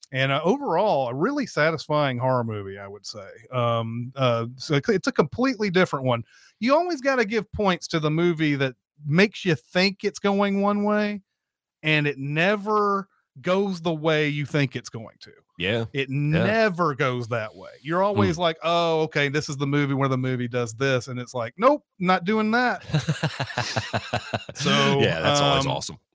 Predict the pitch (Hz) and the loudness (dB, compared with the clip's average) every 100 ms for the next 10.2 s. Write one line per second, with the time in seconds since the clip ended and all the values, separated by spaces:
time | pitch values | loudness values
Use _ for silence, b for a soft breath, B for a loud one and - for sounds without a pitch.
0 | B B - 143 156 147 147 143 151 165 | B B -18 -4 -2 0 2 0 0 0
1 | 160 160 156 147 139 135 139 135 127 123 | 2 0 0 0 -2 0 0 0 -2 0
2 | 123 120 123 123 123 123 117 117 131 123 | 2 2 0 2 2 -2 -4 -8 -8 -6
3 | 113 113 113 120 131 147 135 127 123 - | -6 -6 -8 -10 -4 -2 0 0 0 -4
4 | 117 117 113 120 - 120 131 123 123 _ | -6 -6 -8 -8 -8 -6 -2 -2 -4 _
5 | - 120 117 117 110 110 101 104 104 104 | -10 -6 -4 -4 -6 -8 -10 -10 -10 -12
6 | - 104 - - - 113 104 104 - 107 | -12 -12 -10 -12 -12 -12 -10 -8 -6 -8
7 | 101 98 104 110 104 101 101 110 104 110 | -10 -16 -14 -10 -8 -10 -12 -10 -10 -10
8 | 120 117 - 117 110 123 - 113 104 - | -12 -12 -6 -4 -4 -4 -2 -2 -2 -2
9 | - 143 123 - 123 123 113 107 107 107 | 4 4 4 0 2 2 2 -2 -2 -4
10 | 98 | -6